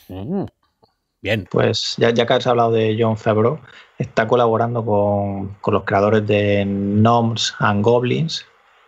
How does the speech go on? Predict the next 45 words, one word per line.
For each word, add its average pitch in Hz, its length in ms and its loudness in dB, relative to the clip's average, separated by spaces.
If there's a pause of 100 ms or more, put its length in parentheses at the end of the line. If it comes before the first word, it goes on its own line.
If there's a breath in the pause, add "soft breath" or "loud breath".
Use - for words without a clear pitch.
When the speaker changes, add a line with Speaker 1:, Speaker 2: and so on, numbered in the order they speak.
(120)
Speaker 2:
y 117 160 2
es 110 100 0
el 113 160 0
que 110 300 2
es 113 80 -2
el 131 80 2
responsable 123 520 0
que 117 60 2
ha 113 40 0
hecho 123 140 -2
la 113 120 0
criatura 110 400 0
también, 110 240 0
que 113 100 -2
parece 101 280 0
un, 107 100 0
un 101 340 2
mini 98 220 2
Yoda, 113 360 0 (180)
el 104 120 0
Baby 101 280 2
Yoda 110 260 2
este. 113 360 -4 (300 loud breath)
Speaker 1:
Ujú. 110 260 -4
Speaker 2:
Y 104 520 2
llegará 101 260 4
este 110 160 2
año 117 160 2
también 113 480 0 (220)
este, 101 480 0
este 101 260 -2
título 131 400 0 (580 loud breath)
y 98 520 2
ya 101 100 4
lo 98 100 2
veremos. 98 460 0 (340 loud breath)
Que, 92 600 -4 (100)
bueno, 98 160 2
ya, 98 160 4
ya, 107 160 2
ya, 113 300 2
ya 127 100 4
hablaremos 104 400 0
de 98 80 -2
él 90 100 -6